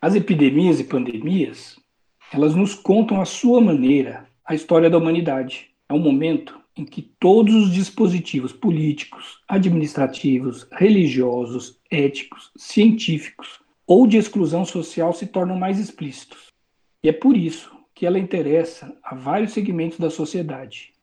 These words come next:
não se limitando seu estudo à área da saúde. Experiências, ou melhor, vivências com epidemias fazem parte da história de vida de quase todos nós, seja diretamente ou indiretamente pelo relato de familiares ou acesso a livros, filmes e outros documentos.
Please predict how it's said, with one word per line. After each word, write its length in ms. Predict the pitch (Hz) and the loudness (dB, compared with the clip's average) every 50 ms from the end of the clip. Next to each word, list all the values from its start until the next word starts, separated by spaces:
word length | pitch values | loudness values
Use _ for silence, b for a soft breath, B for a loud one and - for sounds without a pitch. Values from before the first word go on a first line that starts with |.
| _ _ | _ _
não 140 | - 156 196 | -4 -4 -2
se 140 | 190 - 208 | 0 0 0
limitando 500 | 202 214 214 202 - - 165 156 147 147 | 2 2 2 0 0 0 0 0 0 0
seu 180 | - - 151 | 0 0 0
estudo 440 | 151 147 - - - 170 180 175 175 | 0 0 -6 -8 -4 -4 0 2 2
à 80 | 170 165 | 2 2
área 340 | 175 190 185 170 160 - - _ | 0 -2 -2 -4 -6 -10 -14 _
da 160 | - 165 170 | -6 -6 -6
saúde. 560 | 165 - 214 220 151 123 - - - - - - _ _ _ _ | -4 -4 -4 -6 -6 -6 -10 -14 -16 -18 -18 -20 _ _ _ _
Experiências, 800 | _ - - - 214 240 240 175 143 151 165 147 - - 139 139 | _ -20 -2 0 2 4 4 6 4 4 2 0 -4 -6 -4 0
ou 80 | 156 160 | 2 4
melhor, 280 | 165 143 139 131 131 | 4 4 4 2 -2
vivências 840 | 127 123 165 180 151 127 123 143 156 180 190 190 147 - - 139 - | 0 2 4 4 4 2 2 2 4 6 6 4 4 0 -6 -10 -10
com 240 | - - - 151 139 | -10 0 2 2 2
epidemias 640 | 131 135 147 139 135 127 135 160 165 143 135 - - | 4 2 0 -2 0 0 2 2 2 2 0 2 0
fazem 240 | 175 170 165 180 | 0 0 0 0
parte 340 | 160 - 170 175 175 - - | -2 0 -2 -2 -2 -4 -4
da 100 | 170 175 | -4 -4
história 360 | 165 165 - - 175 175 180 | -4 -6 -6 -4 -2 0 0
de 120 | 175 175 165 | 0 -2 -2
vida 240 | 147 175 165 170 156 | -2 -2 0 0 -2
de 80 | 160 | -2
quase 360 | - - 185 190 202 190 196 | -2 0 2 2 2 2 -4
todos 280 | - 185 175 175 185 170 | -4 -4 -4 -4 -4 -6
nós, 360 | 165 143 123 - - _ _ _ _ | -8 -10 -10 -12 -16 _ _ _ _
seja 320 | - - 170 170 170 156 | -4 -2 -2 0 0 0
diretamente 800 | 147 143 139 135 131 131 - 143 135 139 170 190 190 - - - _ _ _ _ _ _ | -2 -2 -4 -4 -6 -8 -10 -8 -6 -6 -6 -6 -10 -12 -18 -20 _ _ _ _ _ _
ou 160 | - 190 226 | -2 0 2
indiretamente 800 | 240 262 269 277 214 214 214 214 - 214 190 175 170 170 - - | 4 4 4 2 0 0 -2 -4 -4 -4 -4 -6 -8 -10 -12 -8
pelo 220 | _ 160 160 160 | _ -4 -2 0
relato 520 | 139 160 151 143 143 147 143 - - - | 0 0 0 0 -2 -4 -6 -8 -12 -12
de 360 | 139 135 135 143 139 135 131 123 | -12 -12 -12 -10 -10 -10 -10 -10
familiares 800 | - - 143 147 143 131 139 147 170 185 190 214 202 202 202 190 | -10 -12 -8 -8 -6 -6 -2 0 2 2 2 2 -2 -6 -6 -6
ou 100 | 185 185 | -6 -6
acesso 460 | 175 - - 160 151 147 147 - 135 | -8 -8 -8 -8 -8 -8 -8 -12 -14
a 20 | |
livros, 560 | 135 139 165 175 185 180 156 143 147 127 - | -10 -8 -6 -6 -6 -6 -8 -10 -14 -16 -16
filmes 520 | - _ - 175 185 196 196 180 180 180 170 | -20 _ -6 -2 -2 0 0 -2 -4 -2 -2
e 40 | 175 | -2
outros 240 | 175 175 - 175 | -2 -2 -4 -4
documentos. 580 | 160 170 - - 190 151 123 - _ _ _ _ | -4 -4 -4 -4 -4 -6 -6 -10 _ _ _ _